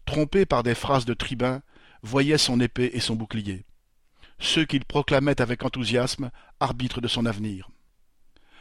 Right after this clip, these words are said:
Malheur à nous si, au jour du prochain triomphe populaire, l'indulgence oublieuse des masses laissait monter au pouvoir un de ces hommes qui ont forfait à leur mandat.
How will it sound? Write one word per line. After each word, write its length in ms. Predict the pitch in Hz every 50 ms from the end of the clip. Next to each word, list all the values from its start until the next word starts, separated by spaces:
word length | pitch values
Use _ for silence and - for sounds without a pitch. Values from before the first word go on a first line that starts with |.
| - -
Malheur 380 | - 131 143 151 156 156 156 151
à 80 | 151 151
nous 200 | 160 175 180 170
si, 380 | - - - 160 165 156 139 - - - - - _
au 160 | - 127 127
jour 260 | 120 117 147 185 175 139
du 120 | 123 123
prochain 360 | - - 143 147 - - 160
triomphe 400 | 147 - 147 135 143 147 131 -
populaire, 600 | - 135 117 - 131 123 127 127 131 135 139 139 135 - - - - - - -
l'indulgence 760 | - 131 143 143 143 156 143 139 120 156 165 151 147 - - - -
oublieuse 540 | 156 135 143 143 143 139 156 156 151 123
des 120 | 110 123 117
masses 400 | 113 123 127 139 - - - 151 - - - - - -
laissait 340 | - 135 147 - - - 151
monter 320 | 147 151 147 - - 156
au 120 | 135 123 120
pouvoir 640 | - 131 123 117 123 127 131 131 135 135 131 131 - - - - - _ -
un 120 | - 135
de 100 | 135 147
ces 320 | - - 147 135 120 117
hommes 260 | 135 135 135 143 139 135 - - - -
qui 120 | - - 147
ont 80 | -
forfait 460 | - - - 143 - - - 135 131 -
à 120 | 131 123
leur 140 | 123 117 113
mandat. 440 | 117 110 107 101 104 98 95 -